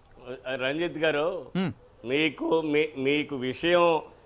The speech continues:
Speaker 1: విషయం ఏం చెప్పానంటే
Speaker 2: హ్మ్.
Speaker 1: డెబ్బై నాలుగు నుంచి అక్కడ ఆస్తులు అమ్ముతున్నారు.
Speaker 2: ఓకే.
Speaker 1: ఇవాళ ఆస్తులు అమ్ముకోపోతే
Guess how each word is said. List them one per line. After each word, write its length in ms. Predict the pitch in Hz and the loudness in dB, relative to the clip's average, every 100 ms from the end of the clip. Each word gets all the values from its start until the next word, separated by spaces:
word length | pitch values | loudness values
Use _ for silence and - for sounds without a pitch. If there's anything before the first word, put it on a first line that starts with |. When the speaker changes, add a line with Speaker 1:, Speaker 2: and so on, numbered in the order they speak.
| - 107 | -14 -4
Speaker 1:
విషయం 380 | 127 - 180 | -2 4 6
ఏం 160 | 175 170 | 6 4
చెప్పానంటే 800 | 160 151 151 143 135 127 139 165 | 4 2 2 2 0 0 0 -2
Speaker 2:
హ్మ్. 160 | 180 160 - - - 110 98 | -4 -4 -8 -20 -20 -8 0
Speaker 1:
డెబ్బై 400 | 120 113 160 160 | 0 4 6 8
నాలుగు 360 | 151 147 143 | 8 6 4
నుంచి 320 | 139 135 190 | 0 -2 2
అక్కడ 240 | 175 147 139 | 2 4 4
ఆస్తులు 460 | 117 131 - 147 | 6 6 4 2
అమ్ముతున్నారు. 680 | 135 131 123 120 113 110 123 151 | 2 0 -4 -2 -2 -2 0 4
Speaker 2:
ఓకే. 240 | 160 117 - - - - - | 4 4 -6 -16 -20 -20 -8
Speaker 1:
ఇవాళ 300 | 127 139 156 | 2 8 10
ఆస్తులు 500 | 143 139 175 175 180 | 10 12 10 8 8
అమ్ముకోపోతే 920 | 170 156 160 - 151 151 156 175 175 | 8 6 2 4 4 6 4 4 0